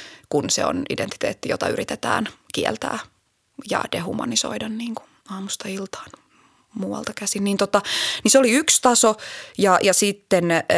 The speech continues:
siihen liittyen niinku se mulla, ö, koko ajan kasvanut kysymys, että mitä mä voin tehdä, mitä mä voin tehdä, mitä mä voin tehdä. Ja mä yritin tehdä kaikenlaista ja järjestää miekkareita ja muuta. Ja tätä tarinaa mä käyn siinä esityksessä läpi.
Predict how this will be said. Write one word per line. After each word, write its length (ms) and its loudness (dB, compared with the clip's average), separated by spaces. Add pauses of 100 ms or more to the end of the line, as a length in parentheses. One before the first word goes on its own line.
(300)
siihen 500 2
liittyen 500 2
niinku 200 0
se 140 2
mulla, 400 4 (240)
ö, 40 2 (160)
koko 260 4
ajan 120 4
kasvanut 440 2
kysymys, 360 2
että 140 0
mitä 180 0
mä 200 0
voin 260 0
tehdä, 340 -4 (180)
mitä 240 -2
mä 180 2
voin 240 -4
tehdä, 420 -6
mitä 200 0
mä 180 2
voin 200 -2
tehdä. 300 -2
Ja 80 2
mä 80 -2
yritin 340 -2
tehdä 220 -8
kaikenlaista 680 2
ja 240 2
järjestää 460 -2
miekkareita 600 -2
ja 100 0
muuta. 260 -2
Ja 100 2
tätä 220 4
tarinaa 360 2
mä 80 -4
käyn 240 -2
siinä 180 -4
esityksessä 580 -4
läpi. 240 -4